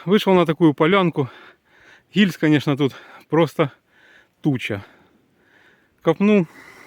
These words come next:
вот разрыл такую яму. Копнул такой патрон. Кто тут из специалистов по войне на канале? По-моему, с П П Ш. Вот такая находка.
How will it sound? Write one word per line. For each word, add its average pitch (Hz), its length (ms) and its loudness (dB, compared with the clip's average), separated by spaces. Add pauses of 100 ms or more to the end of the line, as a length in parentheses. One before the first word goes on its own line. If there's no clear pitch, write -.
(140)
вот 147 180 -2
разрыл 156 360 4
такую 156 360 2
яму. 143 360 2 (1400)
Копнул 143 320 4
такой 135 260 4
патрон. 120 440 0 (920)
Кто 135 160 0
тут - 260 -6 (520)
из 123 120 -6
специалистов 135 800 0 (1300)
по 135 160 4
войне 131 360 4
на 120 160 -2
канале? 110 460 0 (1400)
По-моему, 151 360 4
с - 60 -10
П 156 120 -2
П 151 140 2
Ш. 160 300 -2 (840)
Вот 139 100 -14
такая 139 360 -2
находка. 113 560 -4